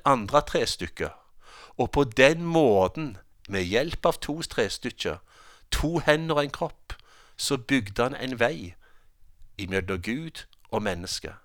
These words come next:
En vei som hadde vært stengt på grunn av vår synd,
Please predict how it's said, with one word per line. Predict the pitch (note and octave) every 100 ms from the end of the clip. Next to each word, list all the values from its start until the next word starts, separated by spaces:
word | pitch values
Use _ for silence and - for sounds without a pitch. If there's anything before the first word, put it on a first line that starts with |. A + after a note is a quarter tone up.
| _ - - - -
En | B2+ A2+
vei | C#3+ E3+
som | - D#3
hadde | D3+ C#3
vært | C3 A#2 C3+
stengt | - D3 D3+ -
på | D3
grunn | C3 C#3 C#3
av | C3
vår | C#3+
synd, | - - F#3 C#3